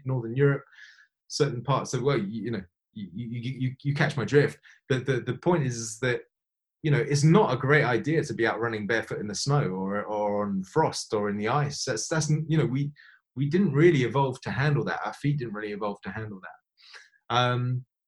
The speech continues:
but so, yeah, in terms of research, lots of research papers on it now. There's a guy actually called Joe Warne,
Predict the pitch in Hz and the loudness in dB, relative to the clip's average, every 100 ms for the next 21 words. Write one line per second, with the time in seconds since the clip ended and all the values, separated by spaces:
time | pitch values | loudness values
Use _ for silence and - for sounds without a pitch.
0 | _ _ _ _ _ _ _ _ 160 151 | _ _ _ _ _ _ _ _ 2 6
1 | 175 165 147 113 147 226 226 156 151 127 | 8 8 6 6 6 8 6 4 4 4
2 | - - - 151 147 160 151 143 143 - | 0 -10 0 2 2 2 2 4 4 4
3 | - 127 127 127 120 110 120 120 120 110 | 0 0 0 -2 -2 -2 0 0 0 4
4 | 143 143 151 180 170 131 - 131 120 117 | 4 4 4 6 6 4 2 -2 -2 -4
5 | 110 120 - 135 123 143 110 95 | -4 -2 4 4 6 4 4 0